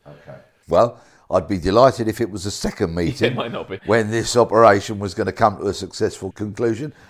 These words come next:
Speaker 1: I'd be absolutely delighted. But anyway, let's just say it is. Right. I've got to try and achieve three things in my undercover role. Number one,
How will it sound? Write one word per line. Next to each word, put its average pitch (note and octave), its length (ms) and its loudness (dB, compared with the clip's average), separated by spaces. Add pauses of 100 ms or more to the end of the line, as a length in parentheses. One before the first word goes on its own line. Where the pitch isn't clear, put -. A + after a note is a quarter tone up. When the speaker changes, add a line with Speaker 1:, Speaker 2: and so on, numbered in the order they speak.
(120)
Speaker 1:
I'd G#2 160 -2
be A#2+ 160 -2
absolutely B2+ 680 -2
delighted. B2+ 640 4 (320)
But A2+ 140 2
anyway, F2+ 340 4
let's G#2+ 260 -2
just G#2+ 200 -6
say G2 240 6
it F2 60 0
is. D#2 340 -4
Right. F2+ 240 4 (460)
I've C#3+ 200 6
got D3 100 2
to B2 80 0
try A2+ 280 2
and G2 80 -2
achieve F#2 340 -4
three G2+ 300 -2
things D2 480 -6 (440)
in F#2 120 -8
my E2 200 2
undercover D#2 420 -2
role. C#2+ 320 -4 (480)
Number F2 220 0
one, C3+ 420 4